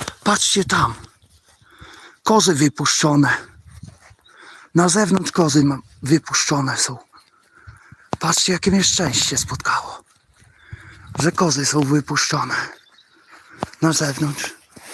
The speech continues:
Tylko, że do kóz nie podchodzę, bo za chwilę jak mi rypnie. No co? Co? Co?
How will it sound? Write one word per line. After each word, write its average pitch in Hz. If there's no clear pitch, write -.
Tylko, -
że 156
do 147
kóz -
nie 180
podchodzę, 165
bo 160
za 139
chwilę 180
jak 165
mi 170
rypnie. 170
No 226
co? 220
Co? 233
Co? 214